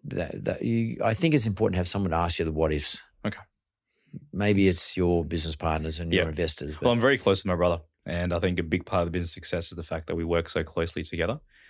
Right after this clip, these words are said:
Speaker 2: and having him there is, I wouldn't be able to do it myself. So,
Speaker 1: Yeah.
Speaker 2: you know, having him there makes a big, big difference.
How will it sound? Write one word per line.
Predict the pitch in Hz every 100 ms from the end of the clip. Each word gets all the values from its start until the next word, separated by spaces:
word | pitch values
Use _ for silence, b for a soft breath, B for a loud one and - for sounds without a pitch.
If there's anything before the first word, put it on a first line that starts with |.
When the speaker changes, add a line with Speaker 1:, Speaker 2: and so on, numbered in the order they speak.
| b b
Speaker 2:
and | 85 82
having | 80 87 85 80
him | 90 85
there | 82 80
is, | 78 - - - -
I | 95
wouldn't | 104 98
be |
able | 87 80
to |
do | 82
it |
myself. | 82 85 - - _
So, | - 101
Speaker 1:
Yeah. | 87
Speaker 2:
you | 76 - B
know, | 98
having | 101 90
him | 87 82
there | 80
makes | 80 80
a | 82
big, | 78 82 78
big | 78
difference. | - - - -